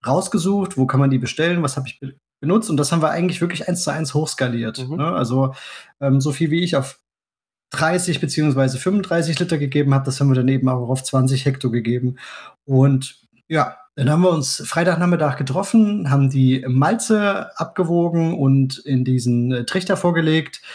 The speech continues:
Speaker 1: haben das Rezept dann in die Anlage eingegeben
Speaker 2: Was
Speaker 1: und
Speaker 2: war, war das auch wieder eine Kaspar
Speaker 1: Aut-
Speaker 2: Schulz? Ja, ne? Glaub ich schon.
Speaker 1: Nee, nee, nee, ist keine Kaspar Schulz. Ich,
Speaker 2: Braucon?
Speaker 1: du erwischt mich, nee, du erwischt mich gerade.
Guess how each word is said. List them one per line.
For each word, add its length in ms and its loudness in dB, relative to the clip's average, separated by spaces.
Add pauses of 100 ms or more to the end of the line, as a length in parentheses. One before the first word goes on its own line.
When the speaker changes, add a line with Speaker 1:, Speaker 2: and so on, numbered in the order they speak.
(220)
Speaker 1:
haben 160 4
das 160 0
Rezept 340 0
dann 160 2
in 200 0
die 320 2
Anlage 440 0
eingegeben 760 0 (600)
Speaker 2:
Was 20 -20
Speaker 1:
und 260 2
Speaker 2:
war, 120 -4 (360)
war 140 -4
das 140 -10
auch 100 -4
wieder 120 -2
eine 80 0
Kaspar 260 -2
Speaker 1:
Aut- 100 0
Speaker 2:
Schulz? 320 0
Ja, 200 2
ne? 200 -4
Glaub 200 -4
ich 60 -16
schon. 360 -8 (260)
Speaker 1:
Nee, 640 4
nee, 240 4
nee, 280 2
ist 200 -2
keine 240 0
Kaspar 300 0
Schulz. 300 0
Ich, 60 0
Speaker 2:
Braucon? 300 2
Speaker 1:
du 80 2
erwischt 340 0
mich, 140 -2 (540)
nee, 340 4
du 100 -4
erwischt 320 0
mich 160 0
gerade. 500 0